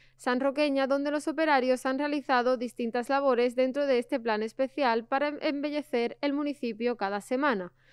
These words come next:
Mónica Córdoba, que es la responsable de la zona de Bahía, explicó que en esta ocasión los trabajadores han actuado por toda la barriada, sumándose al plan de desinfección de limpieza viaria por el covid, incluyendo además el embellecimiento de lo urbano.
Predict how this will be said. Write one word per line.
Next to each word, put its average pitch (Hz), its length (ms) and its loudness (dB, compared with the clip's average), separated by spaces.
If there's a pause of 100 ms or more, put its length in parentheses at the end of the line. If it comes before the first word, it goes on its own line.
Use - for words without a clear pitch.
(320)
Mónica 247 420 2
Córdoba, 269 520 2
que 233 200 2
es 233 140 -2
la 240 80 2
responsable 240 680 -2
de 254 100 0
la 208 100 2
zona 226 300 -2
de 214 80 -2
Bahía, 233 480 0 (360)
explicó 294 480 0
que 269 100 2
en 247 40 2
esta 254 220 0
ocasión 262 480 0
los 277 100 0
trabajadores 277 800 2
han 247 140 -2
actuado 254 520 2
por 240 160 -2
toda 214 240 0
la 226 80 2
barriada, 226 640 0 (240)
sumándose 302 560 -2
al 294 120 -2
plan 269 200 0
de 214 80 -2
desinfección 262 720 -2
de 269 120 0
limpieza 240 440 -4
viaria 254 420 0
por 214 160 -6
el 262 180 -4
covid, 233 440 0
incluyendo 262 600 -2
además 247 500 -4
el 294 140 -2
embellecimiento 294 760 -4
de 202 80 -2
lo 220 120 2
urbano. 247 420 -2